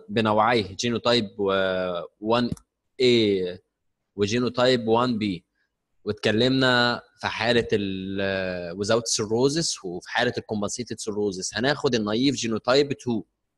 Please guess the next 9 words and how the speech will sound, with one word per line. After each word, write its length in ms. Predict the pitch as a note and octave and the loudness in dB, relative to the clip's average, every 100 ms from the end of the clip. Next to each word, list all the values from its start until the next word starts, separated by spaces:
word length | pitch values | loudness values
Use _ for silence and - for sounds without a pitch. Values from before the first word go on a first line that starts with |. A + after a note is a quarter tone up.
| _ _ _ _ _ _ _ _ _ _ _ _ _ _ _ | _ _ _ _ _ _ _ _ _ _ _ _ _ _ _
النايف 280 | G#2+ A2 C#3 | -2 2 4
جينوتايب 420 | C#3+ C#3 D3 C#3+ | 2 2 2 2
تو 280 | C3 - C#3+ | 2 0 2
لما 200 | A2 G#2 | 2 0
يكون 220 | G2+ C3+ | 0 0
المريض 320 | C3 A2 B2 A#2+ | 2 2 0 0
ما 100 | G2+ | -2
عندوش 280 | G2+ B2+ | -2 -2
سيروزس، 840 | - B2+ A2+ C#3 D#3 F#3 - - | -2 -4 -2 0 0 -4 -6 -10